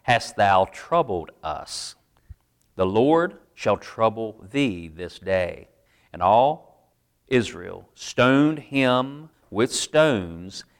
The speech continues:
and burned them with fire after they had stoned them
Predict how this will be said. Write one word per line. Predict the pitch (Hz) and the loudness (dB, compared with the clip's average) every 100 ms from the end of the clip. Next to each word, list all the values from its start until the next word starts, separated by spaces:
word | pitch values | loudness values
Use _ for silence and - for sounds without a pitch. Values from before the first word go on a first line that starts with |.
| _ | _
and | 101 98 87 | -8 -6 -2
burned | 92 123 143 127 | 2 2 2 2
them | 127 131 123 | 0 2 0
with | 143 | -2
fire | - - 92 87 90 90 - | 0 2 4 4 2 0 0
after | 101 - | -2 -2
they | 87 107 | -2 0
had | 101 92 | 0 -4
stoned | - - 120 127 120 113 - | -6 0 2 2 0 -6 -14
them | 101 95 139 151 110 98 98 104 | -18 -2 2 4 2 0 -4 -6